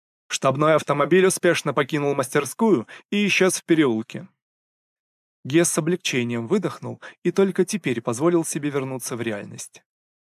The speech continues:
Первое, что он понял, вокруг был настоящий ад.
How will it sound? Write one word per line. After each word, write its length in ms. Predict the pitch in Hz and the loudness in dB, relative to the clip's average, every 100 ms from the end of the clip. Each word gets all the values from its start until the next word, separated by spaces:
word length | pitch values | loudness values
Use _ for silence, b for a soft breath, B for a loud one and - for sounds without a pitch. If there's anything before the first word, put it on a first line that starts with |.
| _ | _
Первое, 380 | - 135 127 123 | 0 2 2 0
что 200 | - 131 | -2 -4
он 120 | 123 | -6
понял, 400 | - 208 160 123 - _ | -2 0 0 -6 -16 _
вокруг 440 | 127 165 - 185 | -2 -2 0 0
был 160 | 160 175 | 4 4
настоящий 580 | 175 - 170 165 - 160 | 2 0 2 2 0 -4
ад. 320 | 107 - - | -4 -8 -20